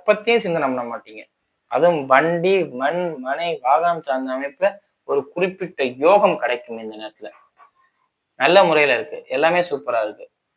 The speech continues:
அதே மாதிரி கரெக்டா இருக்க வேண்டிய கவனமான விஷயம் என்னன்னா, தேவையற்ற மருத்துவ செலவு இந்த நேரத்துல நடக்கும். அதுக்கு காரணம் பல் சார்ந்த அமைப்பு. ராசிக்கு ஆறாம் இடத்துல செவ்வாய் கேது. பல் சார்ந்த அமைப்பாலேயோ இல்ல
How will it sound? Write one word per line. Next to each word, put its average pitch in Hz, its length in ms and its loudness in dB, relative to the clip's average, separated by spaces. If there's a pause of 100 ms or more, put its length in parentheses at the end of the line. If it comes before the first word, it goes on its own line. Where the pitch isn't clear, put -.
(340)
அதே 151 220 4
மாதிரி 156 280 2 (760)
கரெக்டா 185 420 8
இருக்க 170 220 6
வேண்டிய 143 380 6
கவனமான 165 480 2
விஷயம் 139 280 -10
என்னன்னா, 123 280 -12 (400)
தேவையற்ற 170 720 4
மருத்துவ 160 500 -2
செலவு 127 320 -4
இந்த 113 180 -14
நேரத்துல 107 320 -20
நடக்கும். - 420 -20 (140)
அதுக்கு 151 400 -6
காரணம் 180 460 2
பல் 156 260 2
சார்ந்த 151 340 -2
அமைப்பு. 131 240 -10
ராசிக்கு 139 420 -2
ஆறாம் 147 260 0
இடத்துல - 220 -10
செவ்வாய் 123 340 -6
கேது. 110 240 -12 (580)
பல் 135 220 0
சார்ந்த 151 300 4
அமைப்பாலேயோ 139 540 0 (440)
இல்ல 135 180 2